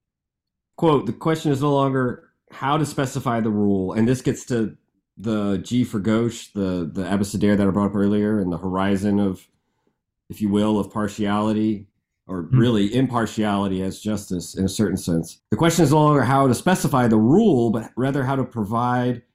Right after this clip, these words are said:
Speaker 1: it with the vividness which it lacks. The question is to no longer how to distribute, but how to reinforce and enliven justice. It was not enough then to single out by means of the imagination the possible situations of the extension of justice.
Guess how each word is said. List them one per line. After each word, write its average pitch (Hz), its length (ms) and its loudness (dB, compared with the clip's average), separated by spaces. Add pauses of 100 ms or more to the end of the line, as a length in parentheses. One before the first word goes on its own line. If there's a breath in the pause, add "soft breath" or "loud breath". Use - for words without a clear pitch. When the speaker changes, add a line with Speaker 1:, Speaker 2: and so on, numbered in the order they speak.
(280)
Speaker 1:
it 110 200 -4
with 113 220 -2
the 113 100 2
vividness 113 720 0
which 104 160 -4
it 98 120 -8
lacks. 104 600 -4
The 104 80 -10
question 147 400 -2
is 110 200 2
to 104 300 0
no 113 240 4
longer 127 240 4
how 113 120 2
to 104 100 0
distribute, 127 600 0
but 110 120 -4
how 123 140 -2
to 113 100 0
reinforce 113 880 -2
and 104 160 -2
enliven 104 800 0
justice. - 720 -8 (240)
It 95 40 2
was 101 140 4
not 123 200 4
enough 120 260 4
then 120 140 4
to 101 60 2
single 110 340 2
out 107 120 2
by 98 120 2
means 104 340 4
of 87 80 -4
the 98 100 2
imagination 98 640 0
the 85 60 -6
possible 101 400 -8
situations 98 720 0
of 82 80 -2
the 82 80 -2
extension 95 480 0
of 85 80 0
justice. 85 540 -4